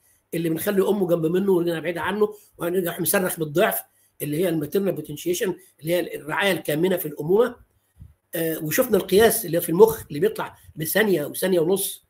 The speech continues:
قبل ما صاحب التبتل الديني بالاحساس بالاله يشوف.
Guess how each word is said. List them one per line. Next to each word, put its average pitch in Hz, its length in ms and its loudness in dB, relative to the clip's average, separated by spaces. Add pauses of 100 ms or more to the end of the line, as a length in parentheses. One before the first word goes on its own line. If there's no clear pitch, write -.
(280)
قبل 151 380 -2
ما 180 320 -2 (220)
صاحب 175 380 -4
التبتل 160 500 -4
الديني 147 540 -6 (440)
بالاحساس 190 500 -4
بالاله 156 440 -2
يشوف. - 360 -6